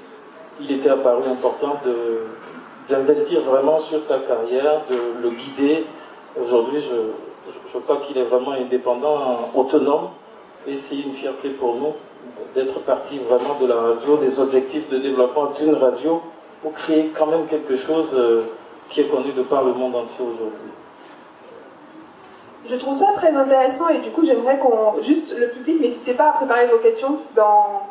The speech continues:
Speaker 2: dix minutes, même pas, dans cinq minutes, il va y avoir le, le micro. Euh, j'aimerais bien qu'on su-, puisse, on a parlé du passé, on a parlé du présent, on va essayer de se projeter en quelque sorte. Est-ce que vous préparez aujourd'hui des projets, euh,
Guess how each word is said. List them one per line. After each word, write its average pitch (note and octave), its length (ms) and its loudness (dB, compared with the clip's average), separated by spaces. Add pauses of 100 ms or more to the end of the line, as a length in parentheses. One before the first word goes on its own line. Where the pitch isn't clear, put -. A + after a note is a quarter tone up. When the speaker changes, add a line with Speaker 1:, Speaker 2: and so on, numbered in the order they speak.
(360)
Speaker 2:
dix B3 100 -4
minutes, C4 440 0 (220)
même G3+ 160 0
pas, A#3 220 2
dans G3+ 160 0
cinq C4+ 280 -2
minutes, B3 340 -4
il - 20 -14
va F#3+ 80 4
y F#3+ 80 6
avoir G3+ 340 4
le, F#3+ 220 2
le G3 140 6
micro. A#3+ 440 -2 (540)
Euh, G#3 200 4 (100)
j'aimerais B3 300 2
bien D#4+ 160 4
qu'on F4+ 220 4
su-, - 240 -8
puisse, D#4 420 2 (100)
on A#3 80 2
a G#3+ 100 4
parlé B3+ 240 2
du - 80 -8
passé, - 360 -2 (200)
on C#4 40 -4
a A3 100 0
parlé G#3+ 220 4
du - 280 -10
présent, A3+ 380 -2 (380)
on G#3 40 -2
va G#3 120 6
essayer - 280 4
de A#3 140 -4
se - 80 -12 (160)
projeter C#4+ 600 0 (180)
en G#3+ 100 2
quelque A3 320 2
sorte. C4+ 300 2 (400)
Est-ce A#3+ 160 2
que F4+ 60 4
vous G4 340 2
préparez C#4 760 2
aujourd'hui B3 600 4
des A#3 140 -2
projets, C#4 680 2 (380)
euh, G#3+ 240 6